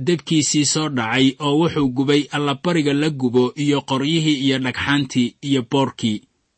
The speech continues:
oo xataa biyihii godka ku jirayna ololkii baa leefay." Oo markii dadkii taasu arkay, ayay wejiga u wada dhaceen oo waxay yidhaahdeen, "Rabbigu isagu waa Ilaah,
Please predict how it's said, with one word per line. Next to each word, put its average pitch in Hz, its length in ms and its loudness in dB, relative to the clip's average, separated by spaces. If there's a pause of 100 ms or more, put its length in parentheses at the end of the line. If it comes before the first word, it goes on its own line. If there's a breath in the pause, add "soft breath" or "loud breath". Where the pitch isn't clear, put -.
oo 143 160 -2
xataa 147 380 -2
biyihii 156 540 2
godka 156 380 -2
ku 170 140 -2
jirayna 151 540 -2 (140)
ololkii 147 500 2
baa 120 160 0
leefay." 117 500 0 (460)
Oo 151 140 0
markii 170 380 2
dadkii 160 400 0
taasu 143 380 -2
arkay, 139 520 0 (320)
ayay 151 340 4
wejiga 143 720 2
u 160 120 4
wada 151 220 2
dhaceen 131 540 2
oo 143 180 0
waxay 147 360 0
yidhaahdeen, 131 680 2 (320)
"Rabbigu 165 520 0
isagu 156 460 2
waa 139 120 2
Ilaah, 139 460 0